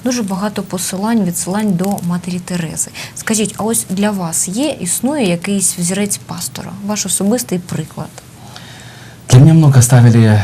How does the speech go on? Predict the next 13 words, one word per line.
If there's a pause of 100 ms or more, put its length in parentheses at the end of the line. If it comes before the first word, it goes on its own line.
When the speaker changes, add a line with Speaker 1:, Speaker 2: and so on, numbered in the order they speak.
(1500)
Speaker 2:
примеров
в
жизни
посвящения
своего. (600)
Конечно, (100)
искренне
скажу,
для
меня
остаётся
примером
Христос